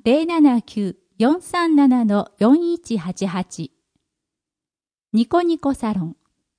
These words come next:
三月十一日水曜日、九時二十分から十時十分。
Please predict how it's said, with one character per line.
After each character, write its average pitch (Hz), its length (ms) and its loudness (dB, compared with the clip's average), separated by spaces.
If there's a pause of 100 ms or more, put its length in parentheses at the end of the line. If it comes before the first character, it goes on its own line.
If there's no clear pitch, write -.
(140)
三 330 280 -2
月 226 340 -2
十 233 280 2
一 262 260 0
日 233 300 2
水 233 300 -2
曜 233 240 2
日、 165 220 -8 (240)
九 339 140 0
時 269 180 2
二 202 140 2
十 262 180 -4
分 269 300 4
か 175 160 -8
ら 160 300 -8
十 294 220 2
時 208 180 -2
十 220 160 -2
分。 170 400 -8